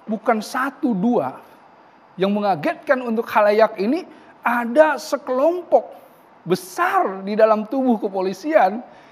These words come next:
yang kita lihat sepertinya saling ta'awanu ya, saling apa, bersama-sama tolong menolong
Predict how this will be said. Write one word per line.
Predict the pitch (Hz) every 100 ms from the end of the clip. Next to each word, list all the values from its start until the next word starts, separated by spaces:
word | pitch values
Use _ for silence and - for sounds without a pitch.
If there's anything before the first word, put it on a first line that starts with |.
| - -
yang | 208
kita | 214 220
lihat | 214 208 277 277
sepertinya | - 233 226 302 220 190 294 359 - - - - - _
saling | - 262 247 240 277 320 320 330 339 - - - _ - -
ta'awanu | - - 262 262 277 320 233 175
ya, | 156 220
saling | - 254 269 277 269 - - - - - -
apa, | 262 254
bersama-sama | 226 - 247 240 240 262 262 320
tolong | 311 254 254
menolong | 240 233 240 311 349